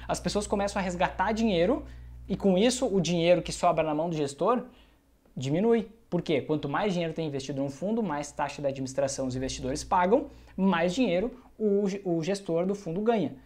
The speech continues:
Quando tem muita volatilidade, as pessoas ficam com medo, aí elas começam a sacar dinheiro. Pra diminuir a volatilidade, o que que os gestores fazem? Eles vendem,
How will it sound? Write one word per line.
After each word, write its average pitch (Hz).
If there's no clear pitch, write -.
Quando 294
tem 254
muita 226
volatilidade, 180
as 190
pessoas 196
ficam 208
com 269
medo, 226
aí 139
elas 135
começam 151
a 165
sacar 220
dinheiro. 196
Pra 277
diminuir 233
a 208
volatilidade, 180
o 170
que -
que -
os 196
gestores 180
fazem? 135
Eles 170
vendem, 175